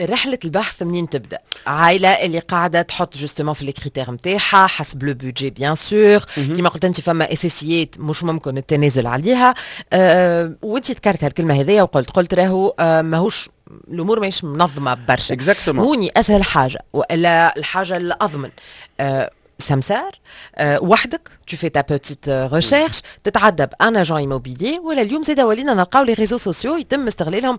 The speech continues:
Speaker 1: دون سو سونس، دونك تنجم تدخل سور دي جروب، سور دي باج وغيره.
Speaker 2: هو هوني السؤال نتاعك يهزنا باش نجموا نحكيو على شنية النوعيات الموجودة على مخ-، سور لو مارشي، معناها دو، دو، دو، دو لا لوكاسيون استيفال.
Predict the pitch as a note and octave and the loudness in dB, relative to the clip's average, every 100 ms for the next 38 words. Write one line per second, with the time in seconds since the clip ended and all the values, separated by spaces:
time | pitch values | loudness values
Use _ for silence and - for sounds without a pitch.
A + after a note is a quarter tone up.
0 | - - F3 A3 E3+ - D3+ G3 E3 - | -8 -8 -2 -2 -2 -2 0 2 0 0
1 | F#3+ F3 F3+ - C#3+ E3+ D3+ B2+ C3 G3+ | -2 -2 -8 -8 -8 -6 -6 -8 -4 -2
2 | A#3+ - F3+ C3+ A#2+ E3+ F#3+ G3 E3+ C3+ | -2 -4 -6 -4 -2 4 4 4 0 -6
3 | A#2+ G#2+ D3 G#3 G3+ F3+ A#3 F#3 - C#3+ | -10 -6 0 4 4 2 0 -2 -4 -8
4 | E3+ F3 E3 G#3+ G3 D#3 F#3+ G#3 G3 F#3 | -6 -4 -2 -2 -2 -4 -6 -6 -6 -6
5 | E3 E3+ E3+ E3+ E3+ D#3 - G#3+ G#3+ E3 | -8 -8 -6 -4 -4 -6 -4 0 4 4
6 | F3 D#3+ G#3+ A#3+ F#3+ F3 F3 E3 F#3+ A#3 | 4 2 0 0 2 2 2 2 2 0
7 | - B2 A#2 B2 A#2 G2+ G#2+ G#2 G2+ - | 0 -2 -2 0 0 0 0 -4 -6 -8
8 | B2 A2 G#2 - - G2+ - E2 F2+ G2 | -4 -2 -2 -4 -4 -4 -6 -10 -4 -4
9 | F#2 A2 G#2 G#2+ A2+ G#2 G2 G2+ G2 G2+ | 0 0 0 -2 -4 -4 -6 -8 -6 -6
10 | A2 A2 A2 G2+ B2+ G2+ - G#2+ | -2 -2 -4 -6 -6 -6 -6 -2